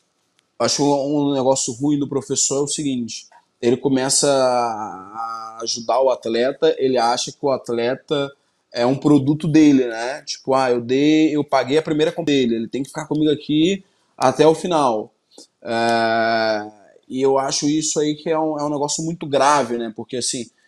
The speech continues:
as pessoas têm sonhos, né? Tipo, vou te dar o meu exemplo. Imagina se eu tivesse ficado em Bangu e a minha carreira não tivesse dado certo.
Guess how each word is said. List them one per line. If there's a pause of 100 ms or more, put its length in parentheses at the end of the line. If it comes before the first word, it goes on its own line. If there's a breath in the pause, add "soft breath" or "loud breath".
(120)
as
pessoas
têm
sonhos, (100)
né? (320)
Tipo,
vou
te
dar
o
meu
exemplo.
Imagina
se
eu
tivesse
ficado
em
Bangu (920)
e
a
minha
carreira
não
tivesse
dado
certo.